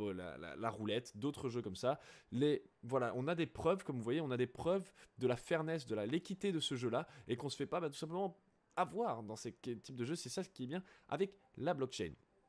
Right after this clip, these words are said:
On reçoit les notifications. Ah mais non. Euh, oui, bah non. Euh, parce que vous avez pas le son, du coup, vous ne voyez pas les notifications.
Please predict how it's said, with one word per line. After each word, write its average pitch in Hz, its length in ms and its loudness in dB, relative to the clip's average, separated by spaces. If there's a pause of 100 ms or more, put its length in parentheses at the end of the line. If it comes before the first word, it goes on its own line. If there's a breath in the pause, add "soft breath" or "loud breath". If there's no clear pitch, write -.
(1200)
On 101 120 -6
reçoit 101 200 -2
les 87 100 -4
notifications. 127 800 -4
Ah 160 140 2
mais 180 100 2
non. 180 160 0 (840 loud breath)
Euh, 104 200 0
oui, 98 160 0
bah 92 100 -8
non. 95 120 -10 (600 loud breath)
Euh, 101 380 4
parce 90 160 -6
que 101 80 -6
vous - 180 -8
avez 76 100 -6
pas - 100 -10
le - 60 -10
son, 95 160 -8
du - 120 -14
coup, - 160 -18 (140)
vous 90 80 -16
ne 82 60 -14
voyez - 200 -16
pas - 140 2
les 82 100 -12
notifications. - 540 -14